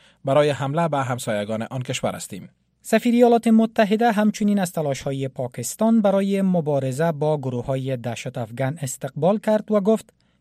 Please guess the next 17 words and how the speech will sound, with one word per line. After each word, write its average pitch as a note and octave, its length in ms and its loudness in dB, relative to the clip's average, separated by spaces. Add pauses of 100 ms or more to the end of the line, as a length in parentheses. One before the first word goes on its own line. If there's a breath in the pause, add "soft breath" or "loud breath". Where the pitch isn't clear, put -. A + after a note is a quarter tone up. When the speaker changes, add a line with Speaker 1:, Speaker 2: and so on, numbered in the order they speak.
Speaker 2:
که A3+ 60 -2
اسلام A3+ 280 4
آباد A#3 260 4
در G#3+ 120 2
خط G3+ 280 -4
مقدم E3 680 -2
جبهه B2 580 -6
جنگ G3+ 400 0
علیه F3 320 0
القاعده C3+ 540 -4
و D3+ 420 -2
داعش B2+ 380 -4
در D#3+ 160 -2
جنوب B2+ 360 -4
آسیا G3 320 0
قرار A#2 280 -6
دارد. G2+ 300 -18